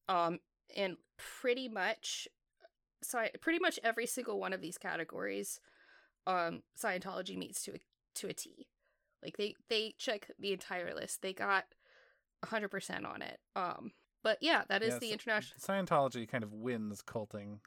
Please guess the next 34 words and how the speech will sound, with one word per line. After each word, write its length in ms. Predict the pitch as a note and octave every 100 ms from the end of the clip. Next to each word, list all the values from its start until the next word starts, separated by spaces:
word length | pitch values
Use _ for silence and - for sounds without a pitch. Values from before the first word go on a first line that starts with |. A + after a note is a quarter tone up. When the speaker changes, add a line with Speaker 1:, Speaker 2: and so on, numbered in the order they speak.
| -
Speaker 2:
it 100 | -
sounds 220 | G#2+ G#2
like. 140 | A2 C3+ _ _ _
Speaker 1:
Oh, 300 | C4+ C#4 G3 - - - - -
um, 260 | C#4 D4+ D4
yeah, 480 | A#3 A#3+ D4 F4+ D4+ -
'cause 180 | C4 B3+
they 100 | D4
got 160 | C4+
recognized 540 | A#3+ C#4 D4 B3+ B3+ -
as 140 | A3+
a 60 | A#3
religious 560 | G#3+ A3 B3+ B3+ - G#3+
group, 360 | - F#3+ F#3 - -
like 180 | G3+ G3
a 80 |
church, 540 | G#3 - C4 - - - - _ _
by, 300 | G3+ G3+ A#3+ - _ - -
by 300 | A3 B3+ A#3+ -
the 80 | G#3
federal 340 | - B3+ A#3+
government, 500 | G#3 B3+ G#3+ E3+ G3 - - - -
so 140 | -
they 140 | A#3 C4+
don't 160 | C#4+
have 160 | C#4+ C#4+
to 80 | -
pay 160 | C4 C4
taxes. 560 | C#4 C4+ - - - -
Speaker 2:
Oh 100 | G#3
my 100 | G2
God. 100 | -
Speaker 1:
Because 420 | - C#4 D#4 D#4+ - - - _
they, 240 | C#4+ D4